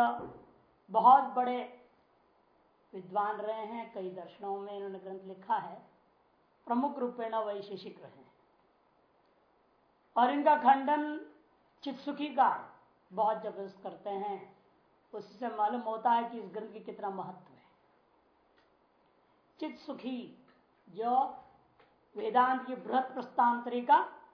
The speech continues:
एक हिस्सा है। वेदांत में बृहत प्रस्तांतरी, खंडन खंडखाद्य, चित्सुखी, अद्वैत सिद्धि, तीन पुस्तक है।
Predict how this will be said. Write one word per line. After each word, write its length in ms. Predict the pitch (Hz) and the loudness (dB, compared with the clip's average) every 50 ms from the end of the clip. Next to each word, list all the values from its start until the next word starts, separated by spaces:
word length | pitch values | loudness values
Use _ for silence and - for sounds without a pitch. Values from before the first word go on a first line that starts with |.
| _ _ _ _ _ | _ _ _ _ _
एक 160 | 214 - - - | -10 -10 -8 -10
हिस्सा 320 | 180 151 - - - 143 | -14 -16 -18 -14 -10 -10
है। 180 | 120 - - - _ _ _ _ _ _ _ _ _ _ _ _ _ _ _ _ _ _ _ _ _ _ _ _ _ - | -10 -10 -12 -18 _ _ _ _ _ _ _ _ _ _ _ _ _ _ _ _ _ _ _ _ _ _ _ _ _ -10
वेदांत 520 | 196 208 214 214 247 254 - 285 277 - | -8 -4 2 4 6 6 6 4 2 -2
में 280 | 269 262 277 285 269 240 | -6 -4 -2 -2 -2 -2
बृहत 240 | 226 - 247 254 - | 0 0 0 0 -2
प्रस्तांतरी, 720 | 254 240 - - 262 254 247 240 - - 233 247 240 233 233 - - - _ _ _ _ _ _ _ _ _ _ _ _ _ _ _ _ _ _ _ - | -6 -6 2 4 4 4 4 0 -4 -6 -6 -4 -4 -6 -8 -10 -14 -20 _ _ _ _ _ _ _ _ _ _ _ _ _ _ _ _ _ _ _ -6
खंडन 300 | 240 254 262 254 262 254 | -4 -2 -2 -2 -2 -2
खंडखाद्य, 720 | 233 226 240 233 226 - 233 240 247 - - 285 320 - - - _ _ _ _ _ _ _ _ _ _ _ _ _ - | -4 -6 -6 -4 2 4 6 6 6 4 -2 -8 -10 -12 -18 -20 _ _ _ _ _ _ _ _ _ _ _ _ _ -10
चित्सुखी, 800 | 254 240 240 - - 247 185 262 294 359 440 - - - - _ _ _ _ _ - | -10 -10 -10 -10 -12 -10 -8 -6 -6 -6 -6 -8 -12 -20 -20 _ _ _ _ _ -2
अद्वैत 360 | 247 - 190 196 240 226 - | -2 -2 -2 -4 -6 -6 -6
सिद्धि, 400 | - - - - - - - - _ _ _ _ _ - | -8 -12 -16 -20 -20 -20 -20 -20 _ _ _ _ _ 0
तीन 240 | - 233 220 202 190 | 0 2 2 2 -2
पुस्तक 300 | 190 - - - - - | -6 -10 -10 -10 -10 -10
है। 180 | - - - | -10 -14 -18